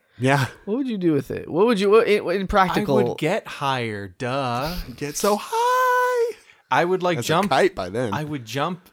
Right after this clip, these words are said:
Speaker 3: places people would normally expect to be inaccessible.
Speaker 1: Mm-hmm.
Speaker 3: You know,
Speaker 2: Oh.
Speaker 3: like, I would totally jump onto, up to fire escapes or, like, within grabbing distance of <laughs> fire escapes.
Speaker 1: Oh, man.
Speaker 2: That's pretty good.
Speaker 1: Professional
Speaker 3: Yeah.
Speaker 1: parkour.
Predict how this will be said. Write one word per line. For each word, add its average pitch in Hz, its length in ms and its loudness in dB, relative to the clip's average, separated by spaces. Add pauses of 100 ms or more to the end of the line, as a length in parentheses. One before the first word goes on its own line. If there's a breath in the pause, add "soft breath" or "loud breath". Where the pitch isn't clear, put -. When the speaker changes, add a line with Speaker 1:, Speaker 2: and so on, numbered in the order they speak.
(160)
Speaker 3:
places 131 520 -6 (180)
people 123 360 -8
would 113 200 -6
normally 110 520 -8
expect 110 380 -8
to - 60 -18
be 101 180 -10
inaccessible. 104 840 -12
Speaker 1:
Mm-hmm. 143 460 0
Speaker 3:
You 113 140 -6
know, 123 420 -4
Speaker 2:
Oh. - 40 -10
Speaker 3:
like, 113 280 -4 (100)
I 135 200 0
would 110 340 -10 (140)
totally 117 600 -10 (220)
jump 110 480 -8
onto, 113 540 -8 (340)
up 123 200 -6
to 120 140 -10
fire 117 280 -4
escapes - 520 -10
or, 107 160 -8
like, 104 220 -8
within 117 240 -6
grabbing 110 360 -8
distance 107 340 -10
of - 60 -18
<laughs> - 0 -
fire - 260 -18
escapes. - 880 -2
Speaker 1:
Oh, 165 160 8
man. 196 460 8
Speaker 2:
That's 143 100 2
pretty 175 160 0
good. 135 260 2
Speaker 1:
Professional 220 580 6
Speaker 3:
Yeah. 220 80 4 (120)
Speaker 1:
parkour. 190 720 6